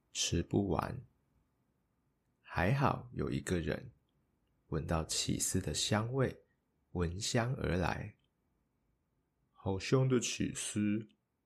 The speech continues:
我可以一起分享吗？”“我们吃不完，请帮我们一起吃。”“好哦，没有问题。”“谢谢你跟我们一起吃。”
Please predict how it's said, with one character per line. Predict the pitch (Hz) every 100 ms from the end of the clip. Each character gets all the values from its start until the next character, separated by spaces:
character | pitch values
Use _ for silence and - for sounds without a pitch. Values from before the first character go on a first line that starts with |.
| _
我 | 85 67
可 | - 92
以 | 95
一 | - 107
起 | - 85
分 | - 101 110
享 | - 85 64
吗 | 78 85 101 117 _ _ _ _ _ _ _ _ _ _ _ _ _
？”“我 | 127
们 | 131 156
吃 | 156 - 175
不 | 185 175
完， | 139 110 113 120 131 _ _ _
请 | - 117 110
帮 | 147 151
我 | 143
们 | 113 107 135
一 | 139
起 | - - -
吃。 | - - 127 131 143 147 _ _ _ _ _ _ _ _ _ _ _ _ _ _ _
”“好 | 87 82
哦， | 101 117 127 135 147 _ _ _
没 | 87 101
有 | 110
问 | 107 123 101
题。 | - 69 67 85 - _ _ _ _ _ _ _ _ _ _ _ _ _ _ _ _ _ -
”“谢 | - 165
谢 | 156 147 131
你 | 117 92
跟 | - 131
我 | 127 101
们 | 95 87 123
一 |
起 | 113 - 80 -
吃。” | - - 104 104 104 123